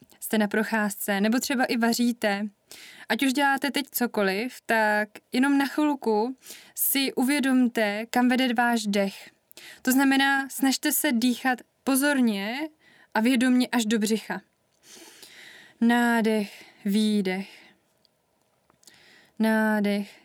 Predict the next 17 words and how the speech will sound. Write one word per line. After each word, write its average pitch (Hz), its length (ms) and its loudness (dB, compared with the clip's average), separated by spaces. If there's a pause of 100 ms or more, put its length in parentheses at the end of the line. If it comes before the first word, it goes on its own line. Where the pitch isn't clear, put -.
výdech. 208 680 -2 (380)
Ti 285 160 0
z 262 40 -2
vás, 285 280 0
který 277 340 -2
z-, 247 160 -8 (200)
kteří 277 280 0
zrovna 262 360 2
sedí 240 340 0
opravdu 247 360 -2
v - 160 -6
autě, 220 520 0 (260)
tak 220 420 0 (680)
vy 277 360 -2 (100)
ideálně 269 540 2
budete 254 300 0
cítit 254 440 -2